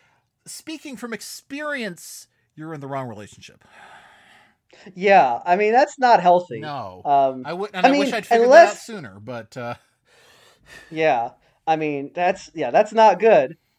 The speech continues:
Speaker 2: Um, but, uh, hey, better, better, better, better late
Speaker 1: Yeah.
Speaker 2: than never, you know? Um,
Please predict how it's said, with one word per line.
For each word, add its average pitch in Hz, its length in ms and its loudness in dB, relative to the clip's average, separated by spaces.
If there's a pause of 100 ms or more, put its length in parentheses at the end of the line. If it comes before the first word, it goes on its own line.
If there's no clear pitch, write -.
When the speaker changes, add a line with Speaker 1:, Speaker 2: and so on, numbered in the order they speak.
Speaker 2:
Um, 143 480 2 (260)
but, 147 260 -4
uh, 135 320 -2
hey, 180 380 -10
better, 214 240 4
better, 220 360 6
better, 226 560 4
better 185 280 -4
late 220 160 -6
Speaker 1:
Yeah. 226 100 -8
Speaker 2:
than 208 80 -6
never, 151 340 -4 (220)
you 147 120 -16
know? 143 240 -10 (640)
Um, 139 320 -2